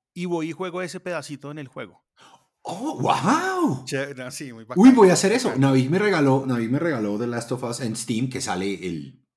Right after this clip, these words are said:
Speaker 2: no sé si el
Speaker 1: Steam
Speaker 2: tres o el
Speaker 1: con
Speaker 2: cinco
Speaker 1: todo,
Speaker 2: de
Speaker 1: Steam
Speaker 2: marzo.
Speaker 1: con todo. Hmm.
Speaker 2: Eh, entonces voy a, voy a ponerme al día y voy a hacer lo que haces, hermano. Yo tengo,
Speaker 1: Sí.
Speaker 2: yo tengo otro ritual. Yo me veo el
Speaker 1: <laughs>
Speaker 2: capítulo
Speaker 1: Ok.
Speaker 2: por la noche, pin,
Speaker 1: Ujú.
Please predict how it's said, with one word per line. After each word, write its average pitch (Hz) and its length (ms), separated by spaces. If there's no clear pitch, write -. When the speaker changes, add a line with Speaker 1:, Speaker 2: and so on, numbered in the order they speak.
Speaker 2:
no 98 120
sé 101 100
si 85 100
el 90 60
Speaker 1:
Steam - 40
Speaker 2:
tres 98 200
o 98 40
el 90 60
Speaker 1:
con - 60
Speaker 2:
cinco 101 160
Speaker 1:
todo, 110 100
Speaker 2:
de 107 80
Speaker 1:
Steam 85 140
Speaker 2:
marzo. - 300
Speaker 1:
con - 80
todo. - 80
Hmm. 123 140
Speaker 2:
Eh, 98 280
entonces 110 560
voy 87 180
a, 87 220
voy 104 120
a - 60
ponerme 147 360
al 151 100
día 180 240
y 160 100
voy 104 100
a 104 60
hacer 110 180
lo 123 100
que 127 100
haces, 85 240
hermano. - 300
Yo 139 160
tengo, 208 340
Speaker 1:
Sí. - 60
Speaker 2:
yo 143 100
tengo 190 180
otro 202 280
ritual. 131 500
Yo 131 140
me 156 140
veo 175 200
el 185 100
Speaker 1:
<laughs> - 0
Speaker 2:
capítulo 143 360
Speaker 1:
Ok. 147 40
Speaker 2:
por 156 100
la 135 100
noche, 98 340
pin, 127 300
Speaker 1:
Ujú. - 180